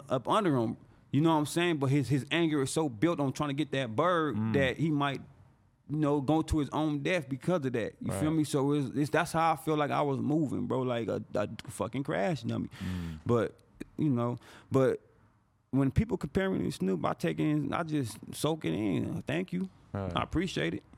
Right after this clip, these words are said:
Speaker 2: Yeah.
Speaker 1: You know what I'm saying? That's, that's, to me, that's a compliment.
Speaker 2: Right.
Speaker 1: Cuz is a legend. You
Speaker 2: Yeah.
Speaker 1: know what I'm saying? He doing his thing. He still, he still is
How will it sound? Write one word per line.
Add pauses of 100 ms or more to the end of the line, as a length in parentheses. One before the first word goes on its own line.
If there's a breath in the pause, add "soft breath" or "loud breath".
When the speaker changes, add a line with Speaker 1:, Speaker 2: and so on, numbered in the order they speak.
(180)
Speaker 2:
Yeah.
Speaker 1:
You
know
what
I'm
saying?
That's,
that's,
to
me,
that's
a
compliment. (260)
Speaker 2:
Right.
Speaker 1:
Cuz
is
a
legend. (260)
You
Speaker 2:
Yeah.
Speaker 1:
know
what
I'm
saying?
He
doing
his
thing.
He
still,
he
still
is